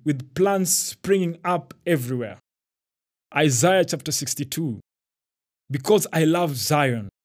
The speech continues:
I will not keep still. Because my heart yearns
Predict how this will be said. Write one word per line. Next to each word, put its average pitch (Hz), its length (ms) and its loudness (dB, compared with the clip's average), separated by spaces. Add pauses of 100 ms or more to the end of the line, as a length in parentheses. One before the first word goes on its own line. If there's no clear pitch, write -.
(180)
I 139 60 -2
will 151 140 2
not 175 260 0
keep - 220 -4
still. 120 480 -6 (760)
Because 147 380 0
my 170 160 -2
heart 190 480 -8
yearns 156 800 -2